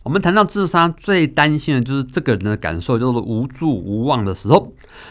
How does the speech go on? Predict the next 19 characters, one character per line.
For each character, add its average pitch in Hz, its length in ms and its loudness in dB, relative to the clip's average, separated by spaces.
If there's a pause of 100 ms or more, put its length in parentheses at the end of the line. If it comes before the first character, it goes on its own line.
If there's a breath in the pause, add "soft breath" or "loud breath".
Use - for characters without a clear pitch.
(120)
那 131 240 4
某 120 180 4
些 226 200 2
精 233 180 2
神 156 160 4
疾 143 140 2
病， 151 320 2
比 113 80 0
如 120 180 0
重 147 260 0
度 151 200 0
的 127 260 2
忧 180 220 0
郁 170 60 0
症 127 340 0
或 139 260 2
焦 156 160 2
虑 175 160 0
症， 190 160 0